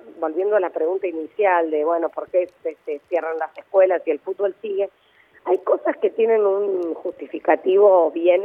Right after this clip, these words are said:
epidemiológico y bien duro en los números, y otras cosas que tienen que ver con el mensaje que vos le das a la sociedad,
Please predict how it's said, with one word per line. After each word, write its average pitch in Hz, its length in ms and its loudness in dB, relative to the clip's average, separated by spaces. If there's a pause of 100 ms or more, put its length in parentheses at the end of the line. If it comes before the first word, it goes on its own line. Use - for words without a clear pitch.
epidemiológico 165 1000 -4
y 151 60 -6
bien 175 280 -2
duro 202 240 -2
en 185 80 -4
los 190 120 -4
números, 233 380 -2 (380)
y - 60 -4
otras 277 200 -4
cosas - 240 -6
que - 120 -8
tienen 202 260 -2
que 185 100 -2
ver 180 200 2
con 208 160 0
el 165 140 0
mensaje 156 600 -4
que 165 80 -2
vos 160 160 2
le 170 100 2
das 170 160 0
a 180 60 -2
la 160 120 -4
sociedad, 143 500 -4